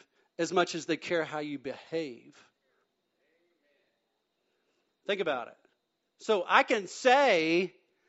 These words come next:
that you're welcome here, but it's, what about when they walk through the doors and they smell? What about when they have the wild turkey on their breath? What about when they have half their clothes on? What about when they smell? I mean, again, what about all those things? Do we really welcome them?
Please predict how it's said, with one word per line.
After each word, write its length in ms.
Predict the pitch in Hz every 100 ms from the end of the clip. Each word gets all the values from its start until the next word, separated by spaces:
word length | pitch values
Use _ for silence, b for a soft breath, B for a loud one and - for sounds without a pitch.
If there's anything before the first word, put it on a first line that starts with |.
| _
that 120 | 165 175
you're 140 | 175
welcome 360 | 185 202 190 147
here, 220 | 151 151
but 160 | 156
it's, 320 | 156 - - - _ _
what 200 | 160 180
about 260 | 175 151 160
when 320 | 160 147 151
they 100 | 151
walk 240 | 151 147
through 120 | 160
the 100 | 139
doors 280 | 139 165 147
and 120 | 135
they 80 | 123
smell? 580 | - - 156 147 110 104 _ _ _ _ _
What 100 | 165
about 200 | 175 165
when 100 | 156
they 120 | 151 147
have 180 | 165
the 80 | 151
wild 280 | 135 139 135
turkey 320 | 151 143 147
on 140 | 139 135
their 260 | 127 120 _ _ _ _
breath? 340 | - 139 120 - _ _ _ _ _ _ _
What 100 | 165
about 220 | 175 175
when 100 | 160
they 220 | 151 143 175
have 200 | - 147
half 240 | 143 147 - -
their 100 | 139
clothes 380 | - 147 139 120
on? 180 | 113 110 _ _ _ _ -
What 100 | 165
about 240 | 175 170
when 100 | 156
they 100 | 143
smell? 560 | 123 - 170 160 147 131 B -
I 80 | 190
mean, 160 | 180
again, 360 | 202 175 208 170
what 120 | 196
about 280 | 196 185 170
all 200 | 185 190
those 220 | 185 165
things? 300 | 208 170 139
Do 200 | - 196
we 120 | 196
really 280 | 160 175 190
welcome 420 | 175 180 214 214
them? 280 | 208 220 240